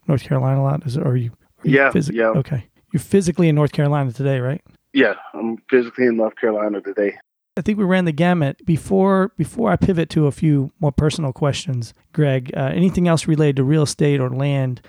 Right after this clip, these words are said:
Speaker 1: advertised relative to your business?
Speaker 2: Yeah, you know, the, the last piece of advice that I would give, because when I first got into it, I was looking at newer model, uh, homes, or at least, like, newly constructed homes. I was along the,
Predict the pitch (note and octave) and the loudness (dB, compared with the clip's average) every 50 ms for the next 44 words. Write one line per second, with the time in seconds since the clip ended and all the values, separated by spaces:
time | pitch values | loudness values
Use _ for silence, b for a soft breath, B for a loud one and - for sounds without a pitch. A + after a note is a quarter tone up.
0 | b _ - - C#3 C#3 C#3+ - C#3+ C#3+ C3+ B2 A#2+ C3+ C3+ C3+ B2 - C#3+ A#2+ | b _ -6 -4 -2 -2 0 0 0 0 2 2 2 2 2 2 2 0 -2 0
1 | C3 C3 C3 B2+ A#2+ C3 B2+ B2+ - - B2+ - - - - - - - G3+ A3+ | 2 2 2 2 2 0 -2 -2 -2 -4 -6 -6 -8 -14 -20 -20 -16 -6 0 2
2 | A3+ G#3+ G3+ D#3+ C3+ C3 C3+ _ - E3 F#3 G3 G3 F#3 E3+ - D#3+ D#3+ D#3 - | 2 4 4 2 0 -4 -8 _ -6 -4 -2 0 2 0 2 2 0 0 0 0
3 | - D3 C#3+ C#3 C#3+ C#3 C#3+ D3+ D3+ - _ _ - D#3+ E3 - E3 D#3 D#3 C3+ | -2 -4 0 2 2 4 2 2 0 -4 _ _ -6 -6 -6 -6 -8 -6 -6 -6
4 | A#2+ B2 A#2+ B2 C3 B2+ _ - B2+ B2+ A#2+ A#2+ A#2 A#2 G#2+ - A2 G#2+ A2 A2+ | -2 -2 0 0 -2 -2 _ -4 -2 0 2 0 0 -2 -6 -6 -2 0 0 0
5 | A#2 A#2+ A#2+ _ - A2 - - B2 A2+ - A#2+ A#2 A2+ A#2+ A#2 - D3+ D3 C3+ | 0 -2 -4 _ -14 -8 -2 -2 -2 -2 -2 -4 -4 -4 -4 -4 -2 -2 -2 -2
6 | - - B2+ B2+ C3 C3+ C#3 - - - C#3 C#3+ D3 D3+ D3+ - _ _ _ - | 0 2 2 4 4 2 0 0 -2 -2 0 2 2 2 0 -2 _ _ _ -8
7 | A2 A2+ B2+ C#3+ C#3+ D3 C#3+ B2 B2+ C3+ C3 - - C#3 C3 B2 B2 A#2+ A#2+ A#2+ | -4 -2 0 0 0 0 -2 -2 0 -2 -2 -2 -2 -4 -2 0 2 2 2 2
8 | A#2+ A#2+ - _ _ _ - C3 C3 C#3 D3 D#3+ F3 F3 D#3 D3+ C#3 C3+ C3+ C3 | 2 0 -4 _ _ _ -6 -2 2 4 4 4 4 4 2 2 0 2 2 2
9 | B2+ B2+ B2+ B2+ B2+ C3 C3 - _ _ - A#2 A#2 A#2 A#2 - - C3+ B2+ B2 | 2 2 2 2 0 -4 -6 -10 _ _ -6 -2 0 0 0 0 0 0 2 2
10 | A#2+ A#2 A2+ G#2 G#2+ G#2+ A2 G#2 - B2 B2+ B2+ - - - A2 G#2+ - _ - | 2 0 -2 -4 -2 -2 -2 -2 -2 -2 -4 -4 -4 -2 -2 -2 -2 -2 _ -10
11 | A#2+ B2+ C3 C3+ C3+ C3 A#2+ - A#2+ A2 - - A#2+ A2+ A2 G#2 - G#2+ F#2+ F2+ | -4 0 0 2 2 0 -2 -4 -8 -14 -10 -6 -4 -4 -4 -4 -6 -10 -10 -10
12 | - _ _ - B2 A2 G#2+ G2+ - _ - - _ - B2 C3+ D3 D3+ D#3 D3+ | -10 _ _ -8 -6 -6 -6 -8 -12 _ -20 -10 _ 0 2 4 4 2 0 -2
13 | C#3 D3 - _ - B2 C3 B2+ C3 C3 C3+ C3 B2 B2+ B2+ A#2+ | -4 -4 -6 _ -2 -2 0 0 0 -2 -4 -4 -4 -6 -8 -8